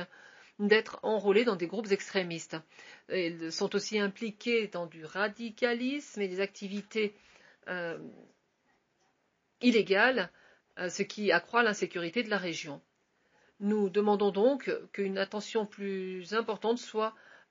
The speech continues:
euh, apportée à la crise humanitaire de la région du Sahel. Le Ghana félicite l'O I M de sa collaboration récente avec le gouvernement de Maurice et qui a regroupé seize pays, euh, de la, euh, sadec, euh,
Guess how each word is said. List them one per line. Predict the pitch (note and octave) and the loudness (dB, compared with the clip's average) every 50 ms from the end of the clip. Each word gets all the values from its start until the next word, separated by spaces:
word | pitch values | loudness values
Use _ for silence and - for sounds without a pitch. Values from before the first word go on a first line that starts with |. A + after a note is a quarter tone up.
| - | -8
euh, | F3+ F#3+ F#3 F3+ F3+ - | -4 -4 -2 -2 0 4
apportée | - G#3 A3 G#3+ G#3+ F#3+ - - A#3 | 4 4 4 4 0 -4 0 2 2
à | G#3+ | 2
la | F#3+ F3+ | 2 2
crise | E3+ - - B3 A#3+ G3+ | -2 -4 -4 -4 -4 -4
humanitaire | G#3+ G3 F#3 F3 F3 E3+ - A3 A3+ A3 | -4 -6 -6 -6 -8 -10 -6 -4 -4 -4
de | F#3+ | -4
la | E3+ | -6
région | D#3+ E3+ E3+ F3+ A3+ | -6 -6 -8 -8 -8
du | G#3 F#3 F3 | -10 -10 -12
Sahel. | - - E3+ D#3 D3+ D3+ D3 D3 - - | -12 -10 -8 -8 -6 -6 -8 -10 -12 -12
Le | F3 F3 F3+ | -10 -8 -4
Ghana | E3+ F3 A3+ A#3+ A3+ A#3 C4+ D4+ - _ _ _ _ _ _ _ _ _ | 2 2 2 4 2 0 -2 -4 -6 _ _ _ _ _ _ _ _ _
félicite | - D4+ D4 C#4 B3 - C4+ B3 - | -6 -4 -4 -4 -4 -6 -6 -4 -2
l'O | C4 | 0
I | B3 A#3 A3 | 0 2 2
M | G3 F#3+ | 0 0
de | F#3 F#3+ | 0 -4
sa | - - G3+ | -4 -4 -4
collaboration | - - G#3 G#3 G3 G3+ F#3+ G3 G#3 G3+ - - G3+ | -2 -2 -2 0 0 0 -2 -2 -4 -6 -6 -6 -4
récente | F#3 G3+ G#3 G#3 - B3 C4 C4 B3+ | -2 0 -2 0 2 2 0 2 0
avec | G3+ F#3 F#3+ F#3 - | -2 -2 -2 -2 -2
le | G3 F#3 | 0 2
gouvernement | F#3+ G#3 G3+ G3+ G3+ G3 G#3 A3 A#3+ A3+ | 2 2 2 2 -2 -4 -2 0 0 0
de | G3 E3+ | 0 -2
Maurice | F3 G3 A3+ A#3 G#3 G3+ G#3+ B3 B3+ B3+ - - F3+ - - - - - - - - - - - | 4 8 8 8 8 6 2 0 -2 -2 -2 -4 -4 -4 -6 -14 -20 -20 -20 -18 -18 -18 -8 -2
et | - A3 G#3+ | -2 -2 -2
qui | - - - A#3+ A#3 A3+ | -2 -6 -4 2 2 2
a | A3 G#3 | 4 4
regroupé | G3+ A3+ G#3+ G3+ G#3+ A3+ G#3+ - _ - B3 A#3 | 2 2 2 2 0 -2 -2 -2 _ 0 0 0
seize | A#3 - C4 B3+ A#3+ A#3+ - - | 2 6 6 6 6 6 0 -12
pays, | _ - A#3+ A#3 A3+ A3+ A#3+ A#3+ A#3+ A#3 - - - - _ - | _ -4 -2 -2 -2 -2 -2 -2 -4 -4 -8 -20 -20 -14 _ 2
euh, | G#3+ G#3 G3+ F#3 F#3 | 4 6 6 6 4
de | F3 F3 G3+ | 4 6 8
la, | G3+ G3+ G#3 G3 F#3+ F#3 F#3 - - - | 8 8 8 6 6 4 2 0 -2 -2
euh, | F#3 F#3 F3+ E3+ E3 E3 E3 E3+ | -2 0 2 2 2 0 0 -2
sadec, | - - G#3 G3 F#3 G3+ B3 C4 - - | 0 2 4 4 4 4 2 0 0 -2
euh, | E3+ D#3+ D3+ D3+ | -2 0 -2 -4